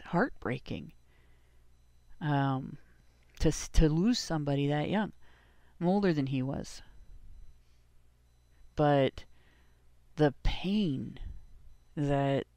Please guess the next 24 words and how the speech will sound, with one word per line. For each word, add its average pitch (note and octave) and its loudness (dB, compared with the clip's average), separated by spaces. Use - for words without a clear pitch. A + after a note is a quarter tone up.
cancer E3+ -2
inflicts - 2
on C#3 -4
people C3+ -4
at D3 -2
the C#3 0
stages D#3+ 0
that, C#3 -2
that C#3 -2
it C3+ -2
had C#3+ -12
hit - 0
in C#3+ 2
his D3+ 2
situation D3 0
is D3+ 6
unbelievable. D#3+ 2
And E3 8
I've E3+ 8
lost A3 6
other D#3+ 4
friends G3 -2
like A#2+ -4
that. A#2+ -8